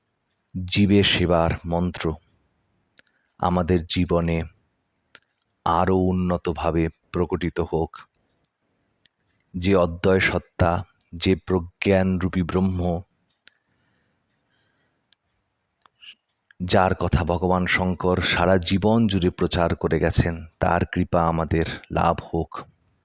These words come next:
ভগবান শঙ্কর তার বৈদান্তিক আদর্শের কথা সংক্ষেপে কি সুন্দর বলে গেছেন, "ব্রহ্ম সত্য জগৎ মিথ্যা,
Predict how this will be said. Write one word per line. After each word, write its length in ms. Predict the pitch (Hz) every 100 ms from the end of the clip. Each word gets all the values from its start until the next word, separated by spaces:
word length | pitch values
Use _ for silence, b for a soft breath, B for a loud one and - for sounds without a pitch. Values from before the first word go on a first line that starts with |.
| _ _ _ _ _ _ _ _ _ - -
ভগবান 400 | 85 87 92 92
শঙ্কর 440 | - 90 87 92 -
তার 200 | 90 87 85 -
বৈদান্তিক 600 | 92 87 95 92 - 87
আদর্শের 560 | 87 87 90 - - 85
কথা 260 | 87 90
সংক্ষেপে 580 | - 92 92 92 92 90 - _ -
কি 100 | 107
সুন্দর 460 | - 92 92 98
বলে 280 | 90 87 82
গেছেন, 360 | 85 - 87 85 - _ _ _ _ - _ _ _ _ _ _ _ _ _ _ _ _ _ _ -
"ব্রহ্ম 440 | 80 95 95 92 90
সত্য 420 | - 85 - 87
জগৎ 400 | 85 80 82 -
মিথ্যা, 560 | 82 - - 80 -